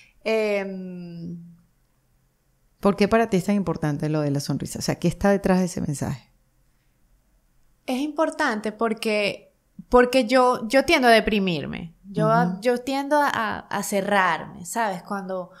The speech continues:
Speaker 1: cuando yo me pongo, me pongo a reflexionar, a, a, a ver la situación, a ver cómo yo puedo afrontar la situación, yo siento a,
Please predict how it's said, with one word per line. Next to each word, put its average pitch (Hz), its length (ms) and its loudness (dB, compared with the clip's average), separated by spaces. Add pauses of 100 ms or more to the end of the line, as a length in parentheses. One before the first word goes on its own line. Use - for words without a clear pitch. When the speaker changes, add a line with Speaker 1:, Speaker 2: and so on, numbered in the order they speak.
(120)
Speaker 1:
cuando 214 220 -2
yo 208 160 -4
me 214 80 -4
pongo, 269 260 -2 (200)
me 202 600 -14
pongo 208 320 -8
a 240 320 -4
reflexionar, 196 1400 -6
a, 175 220 -6 (340)
a, 190 140 -4
a 180 320 -6
ver 180 120 -4
la 190 100 -4
situación, 196 520 -6
a 185 60 -6
ver 180 140 -6
cómo 208 260 -2
yo 214 340 -2
puedo 214 500 2
afrontar 185 460 0
la 196 80 0
situación, 220 240 -8
yo 208 80 -10
siento 226 380 -6
a, 240 60 -2